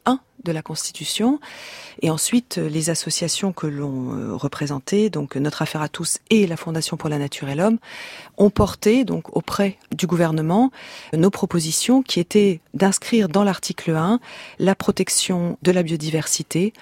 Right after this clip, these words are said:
la lutte contre les changements climatiques et surtout, c'est là le travail que j'avais mené avec Dominique, l'inscription de limites planétaires, c'est-à-dire des seuils chiffrés, scientifiques, qui deviendraient dans ce cadre-là des normes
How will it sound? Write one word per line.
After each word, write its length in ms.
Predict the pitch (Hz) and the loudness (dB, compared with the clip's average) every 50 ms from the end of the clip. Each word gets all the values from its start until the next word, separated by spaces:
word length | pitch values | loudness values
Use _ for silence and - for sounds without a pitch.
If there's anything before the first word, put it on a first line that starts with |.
| - - - - | -20 -12 -4 0
la 120 | 165 170 | 2 2
lutte 180 | 175 202 - - | 4 2 2 0
contre 240 | - 170 - - | -2 -4 -2 -2
les 80 | 160 160 | -2 -2
changements 320 | - - 165 156 175 180 | -2 -2 -2 -2 -2 -2
climatiques 600 | - - 170 156 151 - - - 220 - - - _ _ _ - | -2 -2 -4 -4 -4 -4 -4 -4 -4 -4 -6 -10 _ _ _ 2
et 100 | 226 196 | 4 4
surtout, 440 | - - 170 - - - 233 254 | 2 -2 -6 -8 -4 -2 0 0
c'est 240 | 254 - - 165 156 | 0 0 -4 -4 -4
là 80 | 165 165 | -4 -4
le 60 | 165 | -4
travail 320 | - - - 165 165 160 | -4 -6 -4 -2 -2 -2
que 100 | 156 - | -2 -4
j'avais 220 | 151 151 147 - 143 | -4 -6 -4 -4 -4
mené 160 | 143 147 151 | -2 -2 -2
avec 160 | 143 139 139 | -2 -2 -4
Dominique, 480 | 131 147 143 156 170 208 254 254 - - - - - - - - - - - - - | -2 -2 0 4 4 6 4 4 2 -6 -20 -18 -18 -16 -16 -16 -18 -18 -20 -18 -10
l'inscription 720 | - - 175 208 220 - - - 202 - - - - 240 240 | -2 2 4 4 4 2 0 -2 -2 -2 0 2 4 4 4
de 140 | 214 170 180 | 6 4 4
limites 400 | 170 175 208 214 220 214 - - | 4 6 6 6 6 4 0 -4
planétaires, 760 | - 175 165 160 151 - - 151 160 196 240 - - - _ _ - - - - - - - - - - - _ | -4 -4 -4 -4 -2 -2 -2 0 2 2 0 0 -4 -10 _ _ -20 -20 -20 -20 -20 -20 -20 -20 -20 -20 -16 _
c'est-à-dire 520 | - - 165 - 160 156 151 180 208 220 | -10 -8 -6 -4 -2 -2 2 2 2 2
des 120 | 185 160 156 | 2 2 2
seuils 520 | - - - 180 175 202 240 233 190 160 147 147 - _ _ _ - - - - - - _ - | 2 2 2 4 4 6 6 4 4 2 -2 -6 -10 _ _ _ -20 -20 -20 -20 -20 -16 _ -2
chiffrés, 680 | - - - - - - - - 151 143 170 214 233 - - - | 0 0 2 0 0 -2 -2 -2 0 0 0 -2 -2 -6 -10 -4
scientifiques, 840 | - - - - 208 - - - - - - - 220 247 - - 185 165 - | 0 2 2 4 2 2 0 -4 -6 -4 0 0 0 2 2 0 -2 -4 -4
qui 100 | - - | -6 -2
deviendraient 400 | 151 165 160 175 175 156 175 175 | 0 2 2 4 2 2 2 0
dans 100 | 156 156 | 0 0
ce 140 | - - 156 | -2 -4 -4
cadre-là 480 | - - 156 147 147 147 147 151 147 | -2 -2 -2 -2 -2 -2 -2 -2 -2
des 220 | 123 131 147 165 156 | -4 0 2 2 2
normes 580 | 156 160 165 170 196 220 233 196 165 156 160 | 4 2 2 2 2 2 2 2 2 0 -4